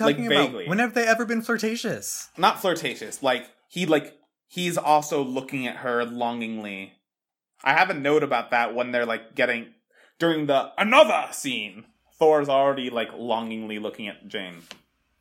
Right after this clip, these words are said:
Speaker 2: I did not, I did not read that, so I don't know what you read.
Speaker 1: Well, <laughs> I don't know.
Speaker 2: I'm like, these are two strangers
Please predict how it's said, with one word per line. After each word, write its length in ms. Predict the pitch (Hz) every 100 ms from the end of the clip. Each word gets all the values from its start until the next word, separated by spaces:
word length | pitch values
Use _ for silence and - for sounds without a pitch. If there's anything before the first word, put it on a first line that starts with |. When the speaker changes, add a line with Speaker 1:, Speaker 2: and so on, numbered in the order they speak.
| _ _ _ _ _
Speaker 2:
I 80 | 131
did 120 | 123
not, 380 | 127 120 113 - _ _ _ _ _ _ _
I 60 | 131
did 120 | 117
not 200 | 120 113
read 200 | 120 113
that, 300 | 113 110 -
so 160 | - 117
I 120 | 117
don't 180 | 117 117
know 160 | 113
what 200 | 113 110
you 120 | 113
read. 320 | 110 107 98 98 - _ _ _ 113
Speaker 1:
Well, 480 | 131 139 170 - - _ _ _ _ _ _ _
<laughs> 460 | _ _ _ _ -
I 1080 | - - 196 185 254 - - - _ 117
don't 160 | 135 135
know. 360 | 123 131 147 151 _ _ _ _ _ _ _ _
Speaker 2:
I'm 80 | 139
like, 180 | 131 127
these 140 | 139
are 80 | 156
two 160 | 175
strangers 640 | 160 165 143 131 117 107